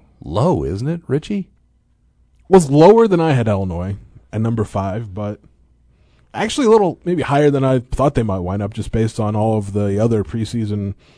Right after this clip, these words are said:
Speaker 2: rankings that have, you know, come out in the last several months. I mean, whatever it is, you know, Illinois is ranked again for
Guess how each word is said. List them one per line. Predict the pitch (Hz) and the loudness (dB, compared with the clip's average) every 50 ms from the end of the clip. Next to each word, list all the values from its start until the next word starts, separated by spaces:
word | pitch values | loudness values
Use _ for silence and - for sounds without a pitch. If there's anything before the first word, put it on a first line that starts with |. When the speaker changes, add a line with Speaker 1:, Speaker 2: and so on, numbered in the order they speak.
| _ _ _ _ | _ _ _ _
Speaker 2:
rankings | - 104 107 107 104 107 104 101 | -4 -2 -2 -2 -2 -2 -2 0
that | 101 98 95 | 0 0 -2
have, | 95 95 - - - | -2 -6 -8 -14 -10
you | - 101 | -6 -4
know, | 95 98 104 - - - | -4 -4 -6 -8 -14 -10
come | - - 110 107 | -4 -2 0 0
out | 101 101 | 0 0
in | 90 | -2
the | 98 | -2
last | 95 98 98 98 101 - | -2 -2 -2 -2 -4 -4
several | - 107 98 101 98 92 | -4 -4 -2 -2 -4 -4
months. | 98 104 107 104 98 - - - - - _ _ _ _ _ _ _ _ _ _ _ _ _ _ _ _ _ _ - | -2 -2 -2 -2 -2 -6 -8 -14 -20 -20 _ _ _ _ _ _ _ _ _ _ _ _ _ _ _ _ _ _ 0
I | 113 | 4
mean, | 151 165 160 | 6 8 8
whatever | 165 175 202 214 196 147 | 8 6 6 6 4 4
it | 117 | 2
is, | 104 101 113 120 120 | 2 0 0 -2 -4
you | 107 | -8
know, | 101 - | -6 -4
Illinois | 233 262 277 135 127 127 120 | -4 -2 0 0 0 0 0
is | 120 120 127 - - - _ _ _ _ _ | 0 0 -2 -4 -10 -20 _ _ _ _ _
ranked | - 98 104 107 113 117 - | -6 -2 -2 0 0 0 -2
again | - 104 101 98 92 95 117 131 - - - - - - _ _ _ _ _ _ _ _ _ _ _ _ _ _ | -4 -2 -2 -2 -2 -2 -4 -6 -8 -12 -20 -20 -20 -20 _ _ _ _ _ _ _ _ _ _ _ _ _ _
for | _ - 104 101 101 101 101 98 98 - | _ -6 -2 -2 0 0 -2 -2 -4 -6